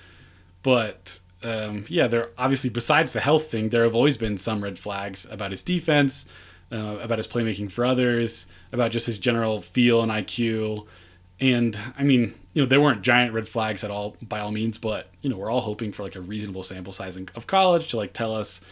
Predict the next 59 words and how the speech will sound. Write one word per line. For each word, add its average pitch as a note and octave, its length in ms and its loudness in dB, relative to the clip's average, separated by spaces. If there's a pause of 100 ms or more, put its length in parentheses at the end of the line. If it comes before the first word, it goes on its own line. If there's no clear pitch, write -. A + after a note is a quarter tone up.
you - 80 -20
know, A#2+ 40 -2
is A2 80 -2
this A#2+ 80 0
guy A#2 140 0
just G2 200 -6
beating A#2 240 2
up A2 200 0
on G2 260 -2 (260)
six - 260 0
three B2+ 180 2
white G#2+ 280 -2
kids, C#3+ 460 2
or, G#2+ 300 -4
you G#2+ 100 -8
know, G#2 80 -8
is G2+ 200 -10
he A2+ 80 -6
legitimate? G#2 500 -6 (380)
And G#2+ 100 -6
we G#2+ 60 -2
didn't G2 160 -4
get A2+ 200 -2
that. F2+ 240 -8
So G#2+ 300 -4
I, C#3+ 260 0 (800)
it's - 80 -16
definitely, G3+ 240 4
there's C3 160 0
a C#3 40 2
lot D#3+ 140 6
of B2 160 2
risk C3 240 0
there, E3+ 320 6
but C3+ 300 -2
at B2+ 120 0
what C#3+ 200 2
point D3 500 2
does, A#2 320 -2
like, A2+ 160 -4
the A2+ 80 -4
risk A2+ 260 -2
reward A#2 380 2
kind A#2 160 -2
of G#2 60 -4
shift B2 260 -2
in A#2 100 2
your A#2 120 0
favor? D3+ 600 -2 (340)
It's - 80 -14
a - 20 -12
good C3+ 120 -2
question. B2+ 560 -2
I C3 60 -2
don't C#3 60 2
know, A2 160 -2
eight, B2+ 200 2
nine, B2+ 520 0
ten? D3+ 420 -2